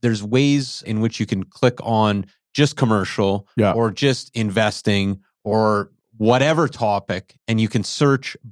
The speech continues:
Speaker 1: by topic. So if you're wondering, "Do I need to go back and listen to the second or third episode
Speaker 2: Yeah.
Speaker 1: to try and find what I'm looking for?"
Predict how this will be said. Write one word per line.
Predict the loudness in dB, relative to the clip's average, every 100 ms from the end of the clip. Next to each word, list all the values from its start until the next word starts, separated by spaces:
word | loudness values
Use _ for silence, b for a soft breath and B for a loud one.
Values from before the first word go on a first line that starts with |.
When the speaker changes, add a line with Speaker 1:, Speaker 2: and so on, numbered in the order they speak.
| 0
Speaker 1:
by | 2 2 0
topic. | -4 -2 0 2 0 -6 -10 _ _ -4
So | 2 2
if | 2
you're | 0 0 0
wondering, | -4 -2 -2 0 0 -2
"Do | -2 -2
I | 0
need | -2 -2
to |
go | 0 0
back | 0 -2
and | -2
listen | -4 -4 -6
to |
the | -4
second | 0 0 2 0
or | -2
third | 0 0
episode | 0 0 2
Speaker 2:
Yeah. | 2
Speaker 1:
to | 0
try | -4
and | -4
find | 0 0
what | 0
I'm | 0
looking | -2 -2
for?" | -2 -2